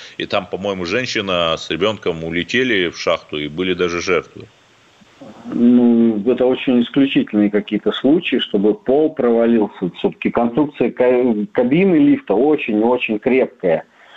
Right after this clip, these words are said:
Speaker 2: Чтобы пол провалился, это, ну, такое, честно, на-, я такое не слышал, чтобы кто-то там упал, да. Но, тем не менее, э, я еще раз повторюсь,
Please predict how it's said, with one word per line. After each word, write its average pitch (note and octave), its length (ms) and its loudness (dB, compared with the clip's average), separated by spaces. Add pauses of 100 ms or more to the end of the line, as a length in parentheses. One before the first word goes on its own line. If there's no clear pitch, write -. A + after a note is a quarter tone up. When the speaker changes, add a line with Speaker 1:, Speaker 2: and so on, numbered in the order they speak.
(140)
Speaker 2:
Чтобы A#2 500 0 (100)
пол C#3 180 0
провалился, B2 680 0
это, - 180 -4
ну, A2 180 2
такое, G#2 720 0
честно, E3 320 -2
на-, A#2+ 440 2
я A#2 440 2 (120)
такое A2 240 0
не A2 140 0
слышал, F3+ 580 0 (340)
чтобы A#2 400 0
кто-то A2 320 0
там G#2 320 2
упал, G#2 480 0
да. G#2 260 2
Но, C#3 300 0
тем C#3 260 0
не C3 60 2
менее, C3+ 560 2
э, G#2 320 0
я B2 100 4
еще C3 240 2
раз A2 100 0
повторюсь, G#2 460 -2